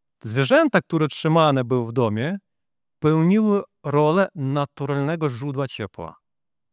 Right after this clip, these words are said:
I teraz tak. Napisane, że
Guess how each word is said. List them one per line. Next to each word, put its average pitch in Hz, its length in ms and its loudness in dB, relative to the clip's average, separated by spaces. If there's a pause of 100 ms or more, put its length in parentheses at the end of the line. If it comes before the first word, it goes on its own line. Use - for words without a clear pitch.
(1400)
I 135 60 -4
teraz 196 280 2
tak. - 300 -4 (2500)
Napisane, 233 460 2
że 170 180 2